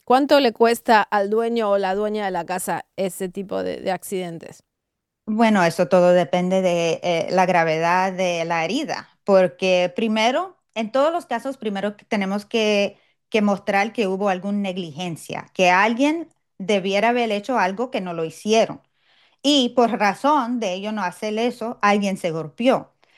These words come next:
Speaker 2: Pero en saber el valor del caso, uno también tiene que saber, bueno, cuánto se golpeó. Y eso no se sabe muchas veces inmediatamente, al, al menos que haya una fractura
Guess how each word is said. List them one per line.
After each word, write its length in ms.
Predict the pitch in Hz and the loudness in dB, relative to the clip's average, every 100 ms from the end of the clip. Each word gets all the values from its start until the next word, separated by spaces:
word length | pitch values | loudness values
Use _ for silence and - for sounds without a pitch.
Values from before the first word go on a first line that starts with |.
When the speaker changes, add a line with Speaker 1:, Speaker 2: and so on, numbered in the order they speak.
| _ _ | _ _
Speaker 2:
Pero 360 | - 262 190 - | 2 2 2 -2
en 140 | 226 214 | -6 -2
saber 300 | 190 185 247 | 0 0 0
el 120 | 277 | 0
valor 300 | 226 170 202 | -2 -2 -2
del 220 | 240 285 | -4 -6
caso, 420 | - 180 - - 190 | -6 -8 -8 -14 -8
uno 220 | 202 196 | -6 -4
también 340 | 196 185 190 196 | -4 -4 -4 -4
tiene 180 | 175 | -6
que 100 | 156 | -6
saber, 340 | 170 170 180 196 | -6 -4 -2 -2
bueno, 420 | 190 247 226 240 | 2 2 0 -6
cuánto 360 | - 190 185 196 | -2 0 0 -2
se 160 | 185 170 | -2 -2
golpeó. 540 | 170 170 277 294 147 _ _ | -2 -2 -2 -2 -4 _ _
Y 120 | 220 | 2
eso 180 | 247 339 | 2 2
no 120 | 330 | -2
se 140 | 285 247 | -2 -2
sabe 380 | - 247 254 233 | 0 0 0 -4
muchas 340 | 226 220 202 | -6 -6 -6
veces 360 | 208 214 226 208 | -6 -6 -8 -6
inmediatamente, 760 | 202 180 185 185 185 214 214 | -4 -2 -2 0 0 0 0
al, 180 | 170 170 - _ - | -2 -4 -12 _ 0
al 120 | 220 | 2
menos 220 | 233 269 | 4 2
que 80 | 311 | 4
haya 280 | 240 220 240 | 2 2 0
una 180 | 247 240 | 0 -2
fractura 840 | - 170 - 220 233 233 214 220 | -6 -10 -10 -6 -2 0 0 -4